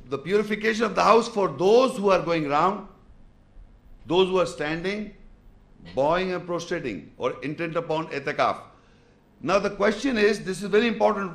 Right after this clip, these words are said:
verse to understand that, that both of you, Ibrahim and Ismail salam, peace be upon him, both of them has to purify the house for people. Who's, who's, who, which people? Those who are going round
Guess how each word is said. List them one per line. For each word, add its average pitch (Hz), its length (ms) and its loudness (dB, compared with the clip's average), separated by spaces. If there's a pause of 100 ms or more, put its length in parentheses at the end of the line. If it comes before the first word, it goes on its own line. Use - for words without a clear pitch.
(160)
verse 185 340 -2 (100)
to 180 80 -2
understand 190 680 -2
that, 185 280 -2 (680)
that 139 260 -6
both 214 320 2
of 185 180 2
you, 214 80 -2
Ibrahim 202 440 -2
and 208 280 -8
Ismail 160 320 -2
salam, 170 300 -6
peace 196 180 -8
be 170 120 -8
upon 147 320 -4
him, 160 160 -8
both 208 220 2
of 127 180 -2
them 156 300 -6 (340)
has 175 240 -2
to 190 100 -6
purify 180 560 -2
the 180 140 -2
house 180 340 2
for 202 140 -2
people. 190 480 -2 (1000)
Who's, 240 280 4
who's, 196 280 -2
who, 180 420 -4
which 214 220 -6
people? 240 320 -2
Those 202 300 2
who 240 100 4
are 214 60 2
going 202 200 0
round 143 320 0